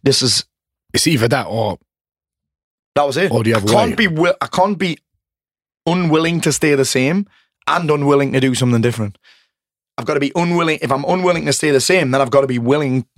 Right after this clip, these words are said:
Speaker 1: to change. You know what I mean?
Speaker 2: Yeah.
Speaker 1: That's what it boils down to a lot of the time. So my self-belief then was rock bottom. I mean, I'd already achieved a lot in terms of business, so I knew how to make money. But everything else, I was like, "I'm just gonna,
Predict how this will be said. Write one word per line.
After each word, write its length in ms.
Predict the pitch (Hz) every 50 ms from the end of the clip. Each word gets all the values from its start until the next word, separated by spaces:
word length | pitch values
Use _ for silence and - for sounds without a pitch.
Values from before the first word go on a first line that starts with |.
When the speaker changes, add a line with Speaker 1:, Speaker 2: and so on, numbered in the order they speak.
| _ _
Speaker 1:
to 80 | - 131
change. 480 | 127 - 151 160 180 160 123 101 92 104
You 40 |
know 60 | 123 139
what 80 | 151
I 20 | 165
mean? 260 | 180 165 123 107 101 -
Speaker 2:
Yeah. 80 | - 92
Speaker 1:
That's 120 | 92 -
what 100 | - 190
it 60 | 160 120
boils 240 | 151 151 139 131 120
down 160 | 139 151 190
to 80 | 196 175
a 80 | 147
lot 140 | 139 135 131
of 40 | 127
the 60 | 120
time. 220 | - 127 120 113 113
So 200 | - 139 131 120 - - - - _ -
my 180 | 135 160 180 190
self-belief 580 | 185 - 190 170 151 - - 151 143 135 117
then 280 | 120 151 170 160 131 123
was 280 | 120 123 113 - - - - _ _ _ -
rock 300 | - 117 139 147 139 -
bottom. 320 | - 139 139 135 - 185 185
I 60 | 160
mean, 160 | 147 143 135
I'd 40 | 135
already 280 | 139 143 147 143 131
achieved 340 | 120 - - 135 135 143 139
a 60 | 156
lot 120 | 156 160 -
in 60 | 151
terms 220 | - 147 135 127
of 80 | 117 95
business, 400 | 131 131 131 123 147 175 175 -
so 80 | - 117
I 40 |
knew 200 | 120 120 131 135
how 60 | 131 -
to 40 |
make 220 | 120 123 123 113 104
money. 320 | 123 120 131 165 185 185 _ - - - - - _ _ _ _
But 120 | - 139 151
everything 300 | 165 165 156 147 139 143
else, 440 | 165 185 170 143 127 - - - _ _ _ _ _ _ _ _ _ _ _ _ _ -
I 80 | - 127
was 180 | 123 131 117 131
like, 120 | 123 -
"I'm 120 | - 123
just 160 | - 123 117 -
gonna, 240 | 123 117 117 113